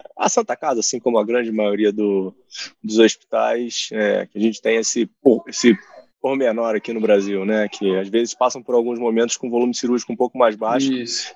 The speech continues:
Speaker 1: e o período da residência fica muito prejudicado, né? Cê, cê deu sorte nesse sentido?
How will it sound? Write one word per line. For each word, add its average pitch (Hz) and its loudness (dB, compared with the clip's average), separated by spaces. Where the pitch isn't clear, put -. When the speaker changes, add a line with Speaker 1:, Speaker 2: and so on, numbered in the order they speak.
Speaker 1:
e 127 -2
o 120 -2
período 127 -2
da 123 2
residência 120 -2
fica - 0
muito 127 -2
prejudicado, 120 0
né? 104 -2
Cê, 110 2
cê 110 -2
deu 143 4
sorte 165 -4
nesse 131 0
sentido? 143 -2